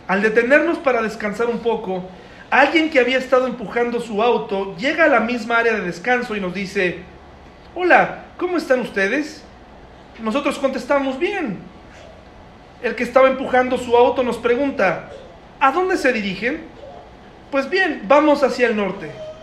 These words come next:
Vamos a ir hasta el otro extremo de la nación y disfrutar del paisaje". Entonces nos pregunta, "Pues bien,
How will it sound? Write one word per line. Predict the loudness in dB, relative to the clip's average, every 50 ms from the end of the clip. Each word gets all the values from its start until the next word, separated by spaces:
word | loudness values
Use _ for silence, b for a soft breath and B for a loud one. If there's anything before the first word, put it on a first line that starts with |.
| -18 -18 -18 -20 -20 -20 -18 -8 -2
Vamos | 0 2 4 4 4 4
a | 2 2
ir | 4 4 4
hasta | 4 4 2 0 0 2 2
el | 4 4
otro | 2 2 2 0 -4
extremo | -4 -4 2 4 6 6 6 4 2
de | 2 0
la | 0
nación | 0 -2 -4 -4 0 2 4 4 4 2 -2 B B B B B B
y | -6 -4
disfrutar | -4 -4 -2 -2 -4 2 4 4 6 6 6
del | 4 4
paisaje". | 2 0 -2 -2 -2 -4 -4 -4 -4 -8 -12 -14 -16 -20 -20 -20 -20 -20 -20 -20 -20 -20 -20 -20 -20 -20 -18 -6 -4
Entonces | -4 -2 2 2 2 2 2 2 0 2
nos | 2 0 2
pregunta, | 0 0 0 0 0 -2 0 -2 -2 -2 -4 -10 -16 -20 -20 -20 -20 -20 -18 -4
"Pues | -2 -2 -2 0
bien, | 0 0 0 0 -2 -4